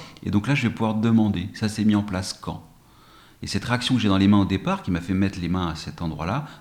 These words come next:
va devenir plus forte quand je serai dans la bonne zone de temps. Donc ça s'est mis en place il y a un an, deux ans, trois ans.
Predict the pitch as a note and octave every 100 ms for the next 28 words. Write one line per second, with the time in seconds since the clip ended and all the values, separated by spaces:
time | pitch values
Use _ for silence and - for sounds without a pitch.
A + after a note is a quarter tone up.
0 | - F2+ F#2+ G#2 A2 - D3 - F#2 -
1 | F2+ - E2+ E2+ F2 E2+ G#2+ G2+ G2+ F#2+
2 | F2+ E2+ E2 - - - - G#2 A2 G#2
3 | G#2 A2 G#2 G#2+ G#2+ - F#2 F2+ F2 -
4 | F2+ F#2 G2+ F#2+ F2 F#2+ G2+ - D#2+ D#2+
5 | G1+ G#1+